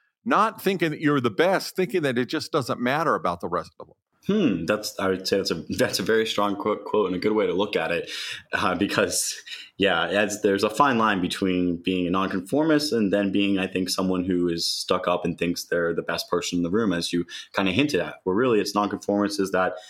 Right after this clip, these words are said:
Speaker 2: you know, their opinion is, they don't really necessarily care what everyone else's opinion about the subject is because they have their, how, their own strong convictions that they hold about, you know, for my, for me, it was Bitcoin and money.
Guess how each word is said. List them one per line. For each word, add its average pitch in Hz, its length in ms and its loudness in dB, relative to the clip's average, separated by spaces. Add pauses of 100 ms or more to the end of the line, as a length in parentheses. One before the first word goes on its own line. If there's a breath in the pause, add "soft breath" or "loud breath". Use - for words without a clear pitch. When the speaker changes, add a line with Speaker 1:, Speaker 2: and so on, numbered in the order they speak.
(220 loud breath)
Speaker 2:
you 95 80 2
know, 90 40 2
their 101 140 4
opinion 98 560 2
is, 90 380 -2
they 92 100 2
don't 92 160 0
really 90 240 -2 (320 soft breath)
necessarily 92 320 0
care 113 200 4
what 98 100 4
everyone 92 200 0
else's 95 200 -2
opinion 92 320 0
about 85 200 -2
the 82 60 -4
subject 110 400 0
is 90 120 0
because 82 280 -4
they 90 160 0
have 87 200 -2
their, 87 160 -2
how, 87 260 -2 (240 soft breath)
their 87 140 0
own 92 480 0
strong 87 340 -2
convictions 85 560 -2
that 85 140 -4
they 87 80 -2
hold 95 240 0
about, 82 340 -2 (380 loud breath)
you 87 80 -8
know, 82 80 -4
for 95 160 0
my, 90 240 -2
for - 80 -4
me, 87 180 0
it 82 80 0
was 85 140 -2
Bitcoin 85 400 -2
and 85 80 0
money. 101 360 -2